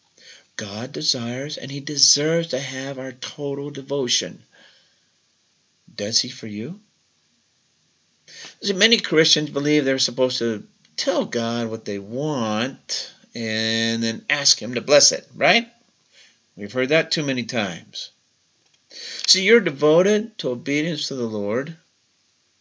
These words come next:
Joshua three, verses two and three talks about it. Obedience to the Lord is what brings the blessings of God. Obedience to the Lord is not always easy, but what's the alternative? Discouragement, defeat,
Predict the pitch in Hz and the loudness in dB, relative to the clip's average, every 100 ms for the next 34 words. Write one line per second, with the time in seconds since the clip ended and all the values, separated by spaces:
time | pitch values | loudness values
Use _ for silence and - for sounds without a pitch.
0 | _ - - 87 - 107 104 117 117 117 | _ -20 -16 -12 -10 -10 -12 -6 -4 -2
1 | 120 113 110 - - 117 104 123 147 143 | -4 -8 -8 -8 -6 -8 -8 -8 -8 -6
2 | 120 117 113 117 127 160 - - - - | -6 -6 -4 -2 -2 -4 -10 -20 -18 -20
3 | - - _ _ _ - - 165 190 240 | -20 -20 _ _ _ -8 -6 4 6 6
4 | 196 190 165 160 175 165 139 110 120 123 | 4 4 2 2 2 0 -4 -4 -4 -2
5 | 131 156 151 156 110 113 - 135 165 - | -2 -4 -8 -8 -6 -6 -6 -8 -12 -10
6 | 190 190 170 123 - - 160 160 233 240 | -10 -10 -10 -14 -14 -6 0 4 6 6
7 | - 190 170 185 202 190 160 170 196 - | 4 0 0 2 2 0 -2 -2 -2 0
8 | 175 170 - 208 220 214 190 190 170 170 | 0 0 0 2 4 4 4 2 2 0
9 | - - 185 - 214 208 208 254 311 233 | -6 -8 -2 0 0 -2 0 -2 0 -2
10 | 98 - _ _ _ _ _ _ - 180 | -2 -6 _ _ _ _ _ _ 0 2
11 | - 254 269 214 - 110 - - - _ | 4 4 4 4 0 -8 -12 -18 -20 _
12 | _ _ - 110 - 127 202 214 | _ _ -14 -14 -2 0 0 -4